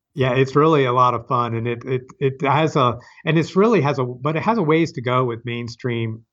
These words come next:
uh, learning. It, uh, if you really want to have an interactive experience using that technology, you need to have very, uh, significant, beefy hardware, a really, a, a pretty high-end graphics card. Um, so it kinda sounds familiar to what we,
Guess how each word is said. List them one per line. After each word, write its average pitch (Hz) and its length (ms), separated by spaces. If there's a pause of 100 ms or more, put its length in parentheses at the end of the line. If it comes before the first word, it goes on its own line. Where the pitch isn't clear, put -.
(140)
uh, 117 140
learning. 117 480
It, 107 180
uh, 110 340 (100)
if 127 180
you 135 80
really 143 220
want 135 240
to 107 40
have 123 280
an 110 200
interactive 123 540
experience 123 800 (560)
using 135 380
that 131 180
technology, 131 560
you 120 180
need 120 260
to 117 80
have 113 360 (300)
very, 147 640
uh, 120 240 (160)
significant, 131 540
beefy 175 260
hardware, 131 560
a 107 60
really, 123 340
a, 123 120
a 123 300 (120)
pretty 147 160
high-end 131 420
graphics 127 440
card. 139 380 (360)
Um, 127 280
so 139 200
it 139 120
kinda 185 160
sounds 180 320
familiar 165 460
to 131 60
what 139 180
we, 131 260